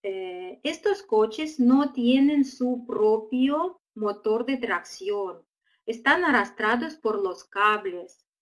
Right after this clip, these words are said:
y por eso no podemos decir que es, eh, un transporte independiente. Aquí en la cita de Anatoly Yunitsky, el que dice, Estamos creando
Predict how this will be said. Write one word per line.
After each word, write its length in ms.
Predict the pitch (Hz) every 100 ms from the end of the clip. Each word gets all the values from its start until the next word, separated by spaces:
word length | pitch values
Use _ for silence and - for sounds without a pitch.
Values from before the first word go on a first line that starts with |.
| _ - _ _
y 120 | 226
por 220 | 233 226
eso 220 | 277 302 302
no 200 | 277 262
podemos 800 | 269 233 269 285 262 269 302 - _ _ - 196 190
decir 500 | 214 - 247 254 254
que 240 | 226 208
es, 380 | - 233 247 -
eh, 360 | 190 190 180 185
un 200 | 226 240
transporte 720 | 240 208 208 - 214 226 233 269 247
independiente. 1200 | 220 208 196 170 160 156 185 190 170 160 151 _ _ _ _ _ _ _ _ _ _ _ _ _ _ _ _ _ _ _ _ _ _ _ _ _ _ -
Aquí 500 | 196 - - 294 320
en 140 | 269
la 160 | 208 202
cita 520 | - 247 254 240 247
de 140 | 226
Anatoly 680 | 190 196 190 233 240 247 233
Yunitsky, 1000 | 220 214 220 233 233 - 220 214 226 _ -
el 220 | 202 202
que 160 | 202 196
dice, 500 | 190 190 - 170 -
Estamos 560 | 196 - 254 320 339 -
creando 840 | 226 214 208 208 196 170 156